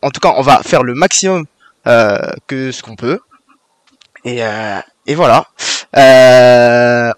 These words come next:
tout au long de l'année, vous aurez, euh, des chroniqueurs, hein, qui vont m'accompagner, euh, tout au long de l'année. Ce soir, je suis, j'en suis avec un.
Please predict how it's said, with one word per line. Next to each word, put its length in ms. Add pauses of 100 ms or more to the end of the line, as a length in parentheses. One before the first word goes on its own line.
(140)
tout 140
au 60
long 80
de 40
l'année, 380
vous 320
aurez, 300
euh, 120
des 120
chroniqueurs, 420
hein, 100
qui 300
vont 100
m'accompagner, 520
euh, 80 (400)
tout 200
au 60
long 180 (360)
de 200
l'année. 600
Ce 160
soir, 240
je 80
suis, 360 (140)
j'en 180
suis 300
avec 540 (400)
un. 320